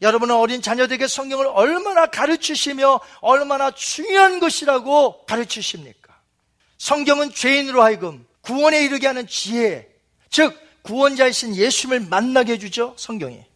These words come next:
구원받는 축복을 우리가 누립니다. 어디 그것뿐입니까? 이 세상에서 하나님의 사람으로 온전하게 살 수 있도록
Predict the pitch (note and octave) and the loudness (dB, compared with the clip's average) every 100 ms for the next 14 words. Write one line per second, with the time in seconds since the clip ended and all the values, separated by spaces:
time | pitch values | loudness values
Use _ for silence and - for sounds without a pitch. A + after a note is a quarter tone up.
0 | _ _ _ - F3 F3+ F3+ F3 F3+ - | _ _ _ -2 0 4 2 0 -4 -8
1 | - A3+ A3 G3+ G3+ D#3+ D3+ C3 G#2 - | 0 2 2 0 -2 -2 -6 -8 -12 -16
2 | - _ _ _ - F#3 G#3+ G#3+ A3 A#3 | -20 _ _ _ -6 -6 -4 0 0 0
3 | A3 A3 A3 A#3 A3 - _ _ G3+ A3+ | -4 -4 -4 -2 -2 -4 _ _ 2 2
4 | A#3+ - A#3+ B3 A#3+ A#3 A#3+ B3 B3 B3 | 0 -2 0 0 -2 -2 -2 4 2 4
5 | B3 - B3 A#3+ B3+ B3 C#4 E4+ F4+ E4+ | -2 0 0 0 -4 0 0 4 2 4
6 | D#4+ - B3 - F3+ F3+ D3 | 0 -4 -8 -10 -12 -12 -12